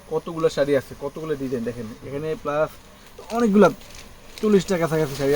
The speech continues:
আছে, প্রত্যেকটা শাড়ি খুলে দেখাবো। ফার্স্টে যে শাড়ি দেখাচ্ছি শামু সিল্কের মধ্যে, দেখেন কত সুন্দর পেঁয়াজি কালারের মধ্যে। প্রাইস যা থাকবে মাত্র পনেরোশো টাকা।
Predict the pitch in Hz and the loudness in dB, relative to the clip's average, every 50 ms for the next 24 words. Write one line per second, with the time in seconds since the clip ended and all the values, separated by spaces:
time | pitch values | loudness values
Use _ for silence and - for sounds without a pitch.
0 | 151 - - 208 269 - - - - - - 175 165 - 196 180 - 196 180 160 | 2 0 -4 -8 -8 -8 -12 -16 -14 -10 -8 -8 -6 -6 -6 -6 -4 -4 -4 -4
1 | 156 147 135 120 113 107 - - - - 139 143 - 196 180 175 185 - 180 175 | -4 -4 -4 -4 -4 -8 -10 -12 -10 -8 -8 -8 -8 -8 -8 -6 -4 -4 -4 -2
2 | 160 160 151 151 151 170 170 - - 156 156 175 165 - 175 151 139 127 123 113 | -2 0 -2 -2 -2 -6 -10 -6 -4 -4 -2 -2 -2 -4 -4 -6 -8 -8 -8 -8
3 | 110 117 - - - - - - - - - - - 147 139 143 127 - 139 147 | -10 -12 -14 -18 -20 -20 -20 -20 -20 -20 -8 -6 -4 -4 -2 -4 -6 -6 -10 -10
4 | - 165 - 175 160 135 120 - - 156 160 160 170 165 160 151 151 156 151 151 | -12 -10 -10 -8 -8 -6 -8 -6 -4 -4 -4 -2 -4 -2 0 0 0 0 -2 -4
5 | 143 160 202 277 - - - - - - - - - - - - - - - - | -6 -6 -8 -8 -8 -12 -20 -20 -20 -20 -20 -20 -20 -20 -20 -20 -20 -8 -2 2
6 | 160 180 196 196 190 202 202 185 175 180 175 160 160 170 - - 202 220 214 - | 2 2 2 0 0 -2 -2 -2 -2 -2 0 2 0 0 0 0 -2 -2 -2 -2
7 | 185 175 180 175 165 - 160 135 117 117 | -4 -4 -2 -2 -2 -2 -4 -4 -4 -6